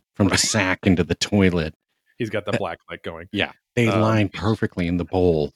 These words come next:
Speaker 1: There's no way you can get that splash. This is definitely where Joey stained.
Speaker 2: It just spells out Joey's cum <laughs>
Speaker 1: Right, right.
Speaker 2: in
Speaker 1: <laughs>
Speaker 2: the
Speaker 1: Joey's
Speaker 2: black light
Speaker 1: came here.
Speaker 2: revelation.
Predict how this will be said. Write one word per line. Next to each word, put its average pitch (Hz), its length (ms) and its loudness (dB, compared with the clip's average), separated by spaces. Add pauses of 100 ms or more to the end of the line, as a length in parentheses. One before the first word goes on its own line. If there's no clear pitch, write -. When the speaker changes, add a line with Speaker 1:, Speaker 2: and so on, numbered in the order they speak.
Speaker 1:
There's 98 180 2
no 101 140 4
way 95 240 4
you 87 180 0
can 90 160 -6
get 82 160 -6
that 82 240 -4
splash. 78 520 -8
This 101 200 -2
is 90 100 -6
definitely 90 360 -4
where 80 120 -6
Joey 78 360 -4
stained. 73 480 -10 (280)
Speaker 2:
It 120 120 -6
just - 340 -8
spells 98 420 -8
out 87 280 -8
Joey's 92 360 -6
cum 80 500 -12 (100)
<laughs> 170 140 -4
Speaker 1:
Right, 76 180 -4 (120)
right. - 120 -10
Speaker 2:
in 107 200 -2 (200)
Speaker 1:
<laughs> - 840 -4
Speaker 2:
the 113 80 -4
Speaker 1:
Joey's 104 320 2
Speaker 2:
black - 160 -10
light 98 80 0
Speaker 1:
came 82 220 -6
here. 80 260 -10
Speaker 2:
revelation. 98 540 -10